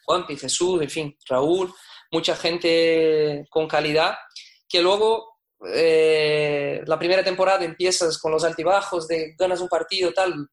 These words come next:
de que realmente puede pasar en un equipo que está empezando, que es un proyecto nuevo y tal, que no tiene claro, luego cambias de entrenador y tal, subes con, con André, hemos estado aquí, eh,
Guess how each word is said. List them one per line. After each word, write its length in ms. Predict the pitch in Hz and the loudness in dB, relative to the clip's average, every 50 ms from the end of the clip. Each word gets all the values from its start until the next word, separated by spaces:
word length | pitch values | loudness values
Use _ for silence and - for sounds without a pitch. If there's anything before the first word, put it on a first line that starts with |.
| _ _ | _ _
de 200 | 143 143 143 - - _ _ _ _ | -4 -4 -4 -4 -6 _ _ _ _
que 140 | - 156 147 | -2 -2 0
realmente 460 | 143 151 160 170 170 180 180 175 165 | 2 2 0 0 0 -2 -2 -4 -6
puede 300 | 147 - 175 180 185 175 | -4 0 2 2 2 2
pasar 440 | - 160 156 - - 190 190 - - - - _ _ | 2 2 0 2 2 2 0 0 -4 -10 -20 _ _
en 120 | - 151 | -8 -6
un 220 | 156 156 156 156 156 | -4 -4 -4 -4 -4
equipo 360 | 151 151 180 180 - - 147 | -2 -2 -4 -6 -4 -6 -4
que 120 | - 156 147 | -2 -2 -2
está 220 | 143 - - 160 | -2 -2 -2 -2
empezando, 580 | 160 165 160 151 - - 180 190 202 185 156 143 | -2 -2 -2 -2 0 0 0 0 0 -2 -2 -2
que 320 | 147 151 143 147 143 143 | -2 -2 -2 0 -2 -2
es 140 | 143 143 - | -4 -6 -6
un 100 | 160 151 | -8 -4
proyecto 380 | - 156 156 160 160 - 156 143 | -2 0 0 0 -2 -2 -4 -2
nuevo 420 | 151 165 196 208 202 190 165 156 | 0 0 2 2 2 0 0 -2
y 100 | 156 156 | -4 -2
tal, 180 | - 185 214 - - _ _ _ _ _ _ _ _ _ | -2 -2 -2 -2 -8 _ _ _ _ _ _ _ _ _
que 100 | - 160 | -4 -2
no 140 | 165 165 | -2 0
tiene 200 | 165 170 175 170 170 | 0 0 -2 0 0
claro, 280 | 175 180 175 165 156 | 0 0 0 0 -2
luego 260 | 147 143 170 170 151 147 | -2 -2 0 0 0 -2
cambias 280 | - 170 175 165 160 | -2 -2 0 0 0
de 60 | 165 | -2
entrenador 720 | 160 151 151 151 151 147 143 143 170 190 196 196 196 185 | -4 -4 -2 -2 0 0 0 0 0 2 2 2 2 0
y 120 | 165 165 - | 0 -2 -2
tal, 240 | - 180 190 180 - - _ _ _ _ - | 0 0 0 0 -4 -8 _ _ _ _ -10
subes 400 | - - - 202 202 185 180 175 | -6 -4 -2 0 2 2 2 0
con, 200 | - 175 170 165 | 0 -4 -4 -2
con 200 | - 170 165 165 | 0 0 0 2
André, 440 | 160 156 156 160 180 190 202 202 - - _ _ _ _ _ _ _ _ _ _ - - | 0 0 2 2 2 2 0 -2 -8 -18 _ _ _ _ _ _ _ _ _ _ -16 -10
hemos 220 | - 151 160 170 - | -8 -4 -2 0 0
estado 260 | 214 - - 170 175 | -2 0 0 0 0
aquí, 580 | 175 175 - 180 190 202 202 202 196 190 180 165 | 0 -2 -4 -4 -4 -2 -2 -2 -2 -2 -2 -2
eh, 160 | 156 - | -4 -8